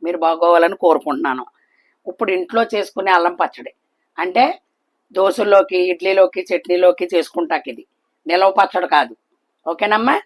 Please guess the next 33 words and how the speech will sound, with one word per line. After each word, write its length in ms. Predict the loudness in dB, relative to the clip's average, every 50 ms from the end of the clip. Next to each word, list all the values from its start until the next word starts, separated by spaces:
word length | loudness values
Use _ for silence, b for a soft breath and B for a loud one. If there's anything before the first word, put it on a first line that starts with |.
| _ _ _ _ 2 2
రండి. 260 | 4 4 2 -2 -8 -12 _ _ _ _ _ -2
నిలవ 180 | 0 0 0 2 2
పచ్చడి 260 | 0 -2 0 -2 -6 -4
అంటే 140 | -4 -4 -4 -2 -2
పెద్ద 240 | -4 -2 -6 -10 -6
ప్రాసెస్ 420 | -4 -2 -2 -2 -4 -6 -10 -8 -6 -8 -8
అది. 140 | -8 -14 _ _ _ _ _ _ -4
రండి, 220 | -2 2 4 2 4
అది 140 | 2 0 -4 -6
చూపిస్తాను, 420 | -8 -8 -8 -6 _ -2 -2 -2 -2
ఇది 120 | -4 -4 -6 -6
చూపిస్తాను 400 | -10 -12 -14 -12 _ -8 -8 -8 -10
ఇప్పుడు 180 | -14 -16 -14 -14
మీకు. 200 | -14 -14 _ _ _ _ _ _ _ _ _ _ _ _ _ _ _ _ _ _ _ _ _ _ _ _ _ _ _ -4
ఇది 100 | -2 -2 -2
ఇంట్లో 200 | 0 2 2 2 2
ఒక 80 | 2 -2 -4
మాట. 140 | -2 -4 -8 -10 _ _ _ _ _ _ _ _ _ _ _
చట్నీలోకి 500 | -8 -8 -6 _ -2 0 0 0 0 2 2
కావాలని 360 | 2 2 2 2 0 -2 -2 -2
చెప్పి 180 | -2 0 2 0
అన్నారని 360 | 2 2 0 0 -2 -4 -4 -6
చెప్పి 140 | -8 -6 -6 -10 -10
మీకు 120 | -8 -6 -8
సింపుల్గా 320 | -8 -6 -6 -6 -4 -4 -6
ఇది 100 | -6 -6 -10
చూపించడానికి. 640 | -10 -10 -12 -14 -10 -6 -4 -4 -4 -6 -12 -18 -20 _ _ _ _ _ _ _ -8 -8
ఓకేనమ్మా? 440 | -4 -4 -4 -4 -2 -4 -4 -6 -6 -8 -12 _ _ _ _ _ _ _ _ _ _ -10 -6
ఎండు 100 | -6 -4 -4 -4
మిరపకాయలకి 420 | -4 -2 0 -2 -2 -2 -2 -8 -6
ఇల్లు 180 | -6 -6 -6 -4 -6 -6
మండిపోతుంది. 560 | -8 -8 -8 -10 -10 -10 _ _ -20 -20 _ _ _ _ _ _ _ _ _ _ _ _ _ _ _ _ _ _ _ _ -6
ఇదిగో 200 | -4 -4 -4